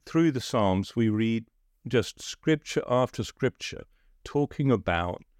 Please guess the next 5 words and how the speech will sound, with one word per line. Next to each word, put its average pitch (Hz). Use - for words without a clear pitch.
uh, 92
the 120
house 107
of 92
God. -